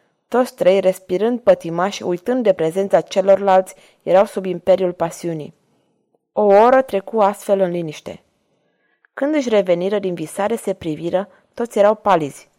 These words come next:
„Adio, copii, vreau să mă odihnesc”, spuse papa.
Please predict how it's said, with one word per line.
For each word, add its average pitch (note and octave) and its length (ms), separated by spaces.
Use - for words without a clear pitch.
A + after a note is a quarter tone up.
„Adio, A3+ 440
copii, F3 340
vreau G#3+ 200
să B3 140
mă G#3+ 180
odihnesc”, G3+ 680
spuse - 420
papa. C#3 460